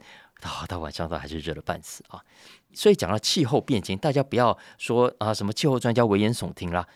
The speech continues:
嘿，人家是有长期科学数据证明气候正在改变的。我想这一点在美国啊，在欧洲的听众一定感受特别的深刻。你看看以前的夏天，哎，温带地区耶，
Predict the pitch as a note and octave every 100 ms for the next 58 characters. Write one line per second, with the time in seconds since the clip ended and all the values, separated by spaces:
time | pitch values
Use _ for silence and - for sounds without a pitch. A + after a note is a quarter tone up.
0 | _ - C#3 - - B2 C3+ D#3 D3+ F#2
1 | - F2+ F2+ - F2 - _ - - C3+
2 | - D#2 - G2+ - F2 _ _ _ -
3 | A3+ F2+ D2 D2 - G2 D#2+ - D#2 D#2
4 | D2+ - - - _ - - - - F3+
5 | D3 C4+ F3 G2+ E2 A#2 F2 D2 D#2+ D2
6 | D#2 - G#2 - A2+ - A2 F#2+ D#2+ -
7 | A#2+ A#2+ G2+ - - _ - G#2 G#2+ F2
8 | D#2+ E2+ - F3 - - - - - -
9 | _ _ _ _ C#3 G#3 G#3+ C3 F2 -
10 | D#3 G#3 A2 E2+ F#2 F2 _ _ - -
11 | - - - - G3+ A3+ A3 C3 - E3+
12 | - C#3+ G#2+ D#2